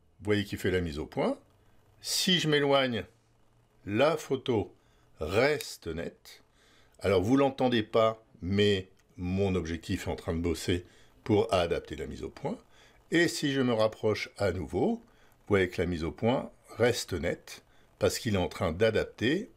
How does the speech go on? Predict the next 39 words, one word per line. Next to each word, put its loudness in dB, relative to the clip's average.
au 4
fur -2
et 4
à 2
mesure -4
ce -10
que -6
je -8
suis -6
en -4
train -6
de -4
faire. -8
D'accord ? 2
Donc 0
la 4
différence, -4
c'est -4
uniquement -2
ça. -6
Dans 2
un 2
cas, 0
cerveau, 0
ici, -4
quand 4
vous 2
avez 2
appuyé -2
à 2
mi-course, -6
ça 2
fait -2
la 2
mise 0
au 0
point 0
en -2
continu, 0